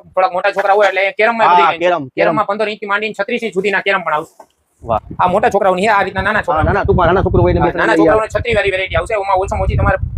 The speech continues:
Speaker 1: બે હજાર, બાવીસો, પચીસો રૂપિયાથી માંડીને છ હજાર સુધીની સાયકલ આપણી પાસે હાજર મળશે, કલર, મોડલ, વેરાયટી.
Speaker 2: હમ. આ કારે રાખો એમ ને ભાઈ આપણે?
Speaker 1: હા.
Speaker 2: ભાઈ, હું તો,
Speaker 1: બોલો.
Speaker 2: હું તમને શું કહું?
Speaker 1: બોલો,
Speaker 2: આ
Speaker 1: બોલો.
Speaker 2: હું તમારી પાસે લઈ ગયો, હાલો.
Speaker 1: બરાબર, હા, હા, બોલો.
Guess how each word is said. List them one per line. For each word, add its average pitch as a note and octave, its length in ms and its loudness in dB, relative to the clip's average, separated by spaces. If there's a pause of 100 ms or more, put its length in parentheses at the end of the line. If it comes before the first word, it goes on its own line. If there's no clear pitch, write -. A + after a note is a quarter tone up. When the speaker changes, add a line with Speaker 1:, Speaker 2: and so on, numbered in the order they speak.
(160)
Speaker 1:
બે F3+ 120 0
હજાર, G3 200 4
બાવીસો, F#3+ 320 2
પચીસો G3+ 320 -6
રૂપિયાથી G3+ 260 -8
માંડીને G3 240 -6
છ G3+ 120 -4
હજાર G3+ 180 0
સુધીની G3 240 -4
સાયકલ F3 260 -2
આપણી E3 180 -4
પાસે E3+ 180 -2
હાજર E3+ 220 2
મળશે, D3+ 220 -8
કલર, E3 220 0
મોડલ, D#3 280 -6
વેરાયટી. D#3+ 320 -6 (260)
Speaker 2:
હમ. C3+ 200 -8 (1080)
આ G3 160 4
કારે G3+ 180 0
રાખો F3 180 -2
એમ F#3+ 80 -4
ને G#3+ 80 -4
ભાઈ C3+ 140 -6
આપણે? A#2+ 200 -14
Speaker 1:
હા. E3 400 2
Speaker 2:
ભાઈ, A3 200 2
હું A3+ 60 4
તો, D4 60 6
Speaker 1:
બોલો. A3+ 100 4
Speaker 2:
હું A#3+ 80 0
તમને C#4+ 120 4
શું D4+ 120 4
કહું? A3 140 2 (160)
Speaker 1:
બોલો, G#3 160 2
Speaker 2:
આ G#3 40 2
Speaker 1:
બોલો. A#3+ 120 4
Speaker 2:
હું B3+ 80 0
તમારી C4 180 4
પાસે A#3+ 120 4
લઈ A#3 140 6
ગયો, F3 120 2
હાલો. D#3 100 4
Speaker 1:
બરાબર, E3 180 0
હા, D#3 120 -4
હા, D3+ 140 -8
બોલો. C3+ 140 -18